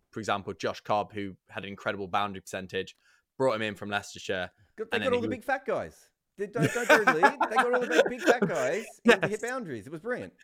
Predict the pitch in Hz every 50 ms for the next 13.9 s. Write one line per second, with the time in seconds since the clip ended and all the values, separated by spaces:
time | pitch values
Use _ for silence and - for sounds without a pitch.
0 | - - - 113 131 165 202 220 156 185 208 190 - 190 165 180 185 202 220 220
1 | 190 202 196 190 170 180 180 190 202 208 202 208 202 185 - - - 165 - -
2 | 196 175 175 180 180 180 - - 190 180 165 180 196 190 196 208 214 220 - -
3 | - - 240 262 - - 202 139 104 - 175 202 220 196 196 - 247 254 262 220
4 | - - _ - 202 196 208 180 196 202 202 196 - - 190 196 190 180 143 143
5 | 139 - 156 156 151 135 151 147 - 160 156 156 151 147 147 147 147 147 151 151
6 | 151 151 147 139 139 _ _ _ _ _ - 151 143 143 147 139 135 - - -
7 | 139 139 135 135 131 131 127 127 123 120 120 117 120 120 117 117 117 - _ _
8 | - - _ _ _ _ _ _ _ - 151 147 139 113 123 139 147 139 131 117
9 | - - 123 107 117 143 135 135 135 143 131 135 123 139 147 151 135 - 127 101
10 | 92 98 101 101 98 92 87 87 85 80 78 - 117 120 127 127 180 185 170 175
11 | 175 160 165 139 143 131 104 - - 92 82 65 - _ _ _ _ - - -
12 | 175 151 101 98 113 - - 127 120 147 113 95 110 127 117 - - 107 143 202
13 | 165 117 - - 117 127 - - 123 123 117 104 110 123 160 - - _